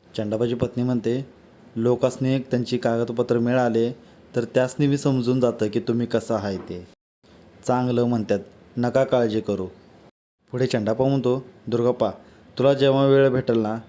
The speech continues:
तर समद्यासनी सांग की मला येऊन भेटा म्हणून." इकडे बापू म्हणतो, "मामा, अजून झोपला नाही तुम्ही?"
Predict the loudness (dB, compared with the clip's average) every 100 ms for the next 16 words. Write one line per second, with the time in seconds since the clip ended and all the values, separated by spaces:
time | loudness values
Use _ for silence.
0 | -10 -6 -4 -2 0 0 0 -2 0 -2
1 | 0 0 0 2 2 2 0 -2 -2 -4
2 | -4 -8 -12 -18 -20 -20 _ _ _ -20
3 | -20 -8 -2 0 2 0 2 2 2 0
4 | -2 -6 -20 -20 -20 -4 0 2 0 0
5 | 0 0 0 0 2 2 2 0 0